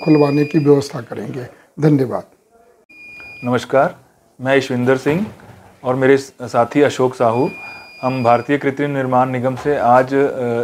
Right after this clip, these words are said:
Speaker 2: सीआरसी सुंदरनगर की विजिट पे आए थे। यहाँ पे मंत्रालय की तरफ से हमें, अ, ऐसा डायरेक्टिव्स हैं, एक आरआरसी सेंटर ओपन करना है, जिसमें, अ,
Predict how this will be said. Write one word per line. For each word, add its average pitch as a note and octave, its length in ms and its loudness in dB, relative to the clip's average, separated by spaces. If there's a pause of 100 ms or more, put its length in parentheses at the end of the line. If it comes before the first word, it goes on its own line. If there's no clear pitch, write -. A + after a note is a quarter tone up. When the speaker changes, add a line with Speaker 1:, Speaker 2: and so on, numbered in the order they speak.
Speaker 2:
सीआरसी C3 420 0
सुंदरनगर C3 600 0
की C#3 120 -4
विजिट B2 340 0
पे C3+ 100 -2
आए A2+ 200 2
थे। - 180 -6 (600)
यहाँ A#2+ 240 2
पे C#3+ 160 4
मंत्रालय B2+ 520 2
की C#3 120 -2
तरफ C3+ 260 -2
से C3+ 100 -4
हमें, C3+ 340 -4
अ, B1 680 -14
ऐसा C3+ 320 2
डायरेक्टिव्स B2 520 0
हैं, C3+ 220 -2 (260)
एक A#2 480 -6
आरआरसी C#3 600 2
सेंटर B2+ 320 -4
ओपन B2+ 380 -6
करना A#2 280 -2
है, C#3 180 -6 (680)
जिसमें, D3 520 -2
अ, B2 360 -4